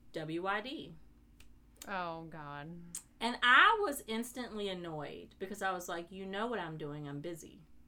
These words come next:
Speaker 1: Like, you don't know what I'm doing specifically, but you know that I'm busy this weekend because I told you
Speaker 2: Mm-hmm.
Speaker 1: I was busy this weekend. Totally free next week,
Speaker 2: I feel like
Speaker 1: actually."
Speaker 2: there's, like, a stigma with that whole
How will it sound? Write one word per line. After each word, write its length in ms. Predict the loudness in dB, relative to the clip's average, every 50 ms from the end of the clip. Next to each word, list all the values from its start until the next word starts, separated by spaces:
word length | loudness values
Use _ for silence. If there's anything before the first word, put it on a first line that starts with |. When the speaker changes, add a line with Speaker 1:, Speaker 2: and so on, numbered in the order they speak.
| -20 -20 -20 -20 -20 -20 -20 -6 -2
Speaker 1:
Like, 120 | -2 0
you 80 | 2 4
don't 180 | 4 4 6 6
know 140 | 6 6
what 100 | 6 6
I'm 140 | 4 4 2
doing 200 | 0 0 0 -2
specifically, 580 | -4 -6 -8 -2 -2 0 0 0 0 2 0 2
but 180 | 2 0 0 2
you 80 | 0
know 160 | 2 2 2 2
that 100 | 2 2
I'm 100 | 2 4
busy 260 | 4 2 2 2 -2
this 220 | -2 -2 -4 -2 -4
weekend 360 | -4 -4 -6 -6 -8 -6 -6
because 240 | -6 -6 -4 -2 -2
I 140 | -2 -2 -4 -8 -14 -16 -16 -8 -4
told 420 | -2 0 0 0 -2 -4 -8 -12
you 260 | -14 -14 -14 -16 -16 -12 -8 -8
Speaker 2:
Mm-hmm. 380 | -6 -6 -6 -8 -8 -8 -10 -12 -14 -16 -20 -6 -4
Speaker 1:
I 100 | -2 -2
was 180 | 0 -2 -4 -6
busy 320 | -6 -8 -8 -8 -10 -10
this 220 | -10 -10 -12 -12 -12
weekend. 520 | -12 -14 -14 -16 -18 -18 -18 -20 -20 -20 -20 -20 -20 -20 -20 -18 -2
Totally 340 | 2 2 2 2 2 -2 -2
free 220 | -2 -2 -4 -2 -2
next 280 | -4 -4 -6 -6 -8 -8
week, 100 | -2 0
Speaker 2:
I 80 | 0 2 4
feel 120 | 4 4 6
like 80 | 4
Speaker 1:
actually." 80 | 4 4
Speaker 2:
there's, 180 | 2 2 2
like, 120 | 0 0 0
a 60 | -2
stigma 460 | -4 -4 -4 -4 -4 -4 -4 -4 -6
with 160 | -6 -6 -4
that 180 | -2 -2 -2 -4
whole 400 | -4 -6 -4 -4 -4 -6 -10